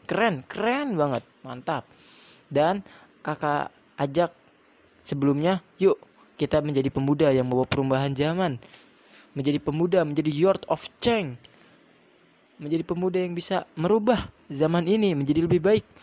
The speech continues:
Bukan malah kita yang diubah oleh zaman ini." Gitu loh teman-teman.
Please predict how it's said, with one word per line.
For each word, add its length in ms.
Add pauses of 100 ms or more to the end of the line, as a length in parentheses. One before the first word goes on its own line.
(120)
Bukan 320
malah 240
kita 400 (240)
yang 160
diubah 400
oleh 240
zaman 320
ini." 240 (1040)
Gitu 160
loh 160
teman-teman. 480